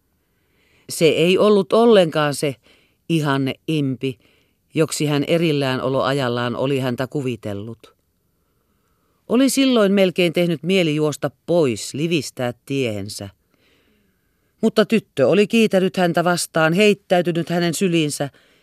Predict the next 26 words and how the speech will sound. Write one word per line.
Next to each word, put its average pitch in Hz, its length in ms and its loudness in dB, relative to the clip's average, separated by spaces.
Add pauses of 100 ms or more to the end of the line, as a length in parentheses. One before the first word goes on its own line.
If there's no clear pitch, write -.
(220)
ja 165 60 0
hänen 175 260 0
oli 160 180 0
täytynyt 151 420 -2
sulkea 151 480 -2
hänet 143 280 -4
siihen, 143 400 -2
vaikka 143 240 -4
rinta 147 480 -2
oli 175 280 0
aivan 170 400 0
rauhallinen 143 680 -2
ja 143 80 -2
sydän 135 400 -4
kylmä. 120 400 -8 (1500)
Nytkin 226 420 4
näytti 190 320 2
kaikki 240 380 2
niin 165 220 2
järkevältä 147 720 -2
aamuvalossa, 120 840 -6 (340)
niin 208 200 2
vähän 220 320 2
salaperäiseltä 139 960 -2
ja 135 100 0
suurelta. 117 600 -4